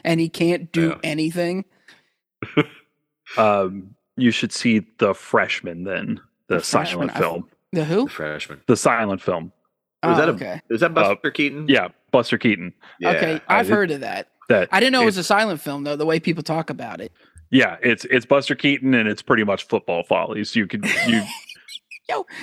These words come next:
Speaker 3: I, I could see Clooney watching that movie a lot to inspire himself for this movie.
Speaker 1: Right.
Speaker 2: Well, that
Speaker 1: So,
Speaker 2: said,
Speaker 1: uh,
Speaker 2: I, I,
Speaker 1: you
Speaker 2: I
Speaker 1: said
Speaker 2: don't
Speaker 1: three.
Speaker 2: like
Speaker 1: I
Speaker 2: much
Speaker 1: was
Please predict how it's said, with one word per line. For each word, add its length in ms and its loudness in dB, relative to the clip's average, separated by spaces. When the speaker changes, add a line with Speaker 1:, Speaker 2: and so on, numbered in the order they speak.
Speaker 3:
I, 340 2
I 120 4
could 180 0
see 200 2
Clooney 320 4
watching 460 2
that 180 2
movie 240 2
a 80 0
lot 340 0
to 180 2
inspire 420 0
himself 340 -2
for 100 -4
this 200 0
movie. 280 -6
Speaker 1:
Right. 240 -14
Speaker 2:
Well, 380 0
that 340 2
Speaker 1:
So, 80 4
Speaker 2:
said, 220 4
Speaker 1:
uh, 40 2
Speaker 2:
I, 140 4
I, 140 0
Speaker 1:
you 180 -4
Speaker 2:
I 80 4
Speaker 1:
said 60 4
Speaker 2:
don't 160 2
Speaker 1:
three. 240 4
Speaker 2:
like 100 2
Speaker 1:
I 40 2
Speaker 2:
much 0 -
Speaker 1:
was 80 0